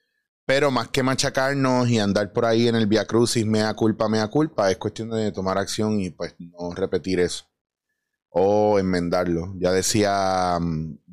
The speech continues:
Yogananda que, eh, santo no es el que no comete pecado, sino el que conoce el mal y conoce el pe-, el pecado y se aleja de él. Y lo habla desde un lugar no solamente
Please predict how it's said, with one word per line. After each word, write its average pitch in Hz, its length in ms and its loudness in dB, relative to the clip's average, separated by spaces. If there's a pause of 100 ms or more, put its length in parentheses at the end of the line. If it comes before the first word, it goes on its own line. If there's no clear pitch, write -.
Yogananda 95 680 0
que, 82 420 0 (600)
eh, 90 340 2
santo 107 500 0
no 113 140 0
es 113 140 0
el 110 220 -2
que 95 800 2
no 98 140 -4
comete 104 340 -2
pecado, 110 460 0
sino 92 280 -4
el 87 100 -4
que 90 140 -2
conoce 87 420 -2
el 98 100 -2
mal 101 240 -2
y 95 60 -6
conoce 98 260 -6
el 87 80 -8
pe-, 92 180 -8 (140)
el 98 140 -6
pecado 104 380 0
y 98 60 0
se 90 120 -6
aleja 82 260 -2
de 82 140 2
él. 82 120 -2 (760)
Y 90 360 2
lo 87 160 4
habla 87 220 2
desde 98 240 0
un 101 100 2
lugar 101 580 2
no 95 180 -4
solamente 90 1400 -2